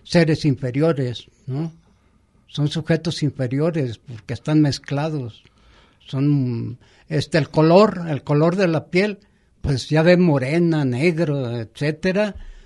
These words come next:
pues ese es por ese simple hecho les llamaban grasientos, eh, tienen la piel mugrosa, ¿no? No se bañan, por eso están negros". <laughs> Pues sí, es cierto eso.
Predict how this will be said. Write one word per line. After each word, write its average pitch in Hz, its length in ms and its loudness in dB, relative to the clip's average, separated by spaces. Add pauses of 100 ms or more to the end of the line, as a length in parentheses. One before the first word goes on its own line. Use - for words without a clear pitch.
(140)
pues 143 220 -2
ese 170 180 0
es - 80 -12
por 147 300 -2
ese 151 420 0
simple 156 400 0
hecho 151 200 -4
les 139 140 -2
llamaban 135 480 -2
grasientos, 135 760 -4 (240)
eh, 135 100 -4
tienen 160 400 2
la 139 140 -2
piel 160 320 -2
mugrosa, 143 680 -2
¿no? 147 300 -2 (440)
No 151 120 2
se 156 180 0
bañan, 151 360 2
por 147 220 -4
eso 147 140 -4
están 156 260 2
negros". 143 640 -2 (360)
<laughs> 233 80 2 (1000)
Pues 247 200 6
sí, 220 580 0
es 202 140 2
cierto 202 420 -2
eso. 208 500 -6